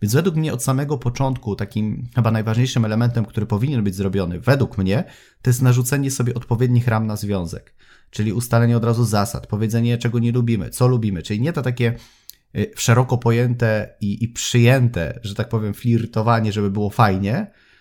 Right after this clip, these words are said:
bo fajnie może być, nawet jeżeli rozmawiamy szczerze. Natomiast ludzie dopiero zaczynają się poznawać po jakichś tam wielu miesiącach, dopiero sobie pozwalają i nagle mówią: „To ty przez te wiele miesięcy byłeś inny?” To,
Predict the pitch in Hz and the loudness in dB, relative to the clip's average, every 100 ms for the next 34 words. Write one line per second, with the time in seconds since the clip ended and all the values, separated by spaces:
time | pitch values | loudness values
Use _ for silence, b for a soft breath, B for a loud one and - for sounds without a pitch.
0 | b - 117 175 180 180 175 170 208 107 | b -2 0 2 2 2 2 2 2 2
1 | - - _ - 127 143 139 139 131 127 | -2 -10 _ 0 0 2 -2 0 0 0
2 | 127 123 120 104 90 82 B B - 123 | 0 -2 0 0 0 -6 B B -2 0
3 | 131 147 147 139 123 131 123 123 139 147 | 0 0 -2 -2 0 0 0 -2 -4 -4
4 | 127 120 120 123 117 110 - - 104 117 | -2 -2 0 0 0 -2 -4 -2 2 2
5 | 135 117 135 123 95 - 87 117 117 113 | 2 2 6 6 6 -4 -4 2 2 4
6 | 107 101 98 98 101 156 202 B B 98 | 0 0 2 2 4 2 -2 B B 4
7 | 120 123 127 123 B B 117 123 123 104 | 6 6 4 2 B B -6 -4 -4 -4
8 | - 101 101 185 165 90 117 120 104 95 | -4 -4 -2 0 0 0 0 0 0 -2
9 | 82 - 92 80 78 92 285 - _ _ | -4 -6 -4 -2 0 -2 -4 -10 _ _
10 | _ _ - | _ _ -12